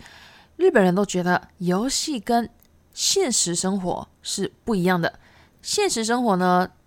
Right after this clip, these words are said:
他们会讲リアル，リアル。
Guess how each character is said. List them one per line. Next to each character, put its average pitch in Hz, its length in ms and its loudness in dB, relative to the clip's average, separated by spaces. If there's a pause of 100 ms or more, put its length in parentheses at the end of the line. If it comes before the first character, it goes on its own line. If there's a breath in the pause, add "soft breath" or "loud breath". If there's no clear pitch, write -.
他 233 100 -6
们 208 100 0
会 202 120 -2
讲 - 180 -4 (120)
リ 208 200 2
ア 196 80 2
ル， 156 100 -4 (1080)
リ 202 220 -2
ア 175 120 2
ル。 160 100 -4